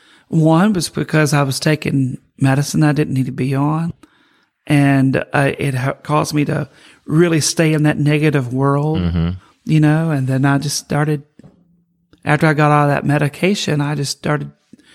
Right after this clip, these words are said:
Speaker 1: doing things that made me happy and surrounding myself with good people.
Speaker 2: Did you ever,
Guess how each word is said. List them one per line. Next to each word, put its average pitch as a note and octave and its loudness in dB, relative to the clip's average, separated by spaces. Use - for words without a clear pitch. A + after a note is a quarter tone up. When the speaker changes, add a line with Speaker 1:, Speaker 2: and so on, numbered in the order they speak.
Speaker 1:
doing E3+ 2
things E3+ 0
that E3 -2
made D#3+ 2
me D3+ 4
happy D3+ 0
and C#3+ 0
surrounding D3+ 2
myself D3 0
with D3+ -2
good D3+ -8
people. - -8
Speaker 2:
Did F#2+ 2
you G#2+ 2
ever, F2+ 2